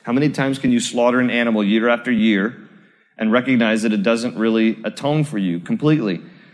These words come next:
So all of this is pointing to Christ. He says, "I, I want to explain to you that there's a righteousness of God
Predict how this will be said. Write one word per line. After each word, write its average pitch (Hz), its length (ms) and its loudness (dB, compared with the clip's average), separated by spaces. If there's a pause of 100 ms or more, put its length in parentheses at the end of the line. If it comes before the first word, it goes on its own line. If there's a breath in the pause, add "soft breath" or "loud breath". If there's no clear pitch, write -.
So 117 540 -2
all 120 160 4
of 127 40 2
this 117 160 0
is 113 60 -4
pointing 107 280 -2
to 117 60 -2
Christ. 156 240 0
He 113 60 -4
says, 110 140 0
"I, 113 100 2
I - 120 -2
want 120 160 2
to 117 40 2
explain 151 460 2
to 143 80 8
you 104 220 6
that 107 140 2
there's 110 200 0
a 107 100 2
righteousness 131 640 0
of 131 100 -2
God 104 340 2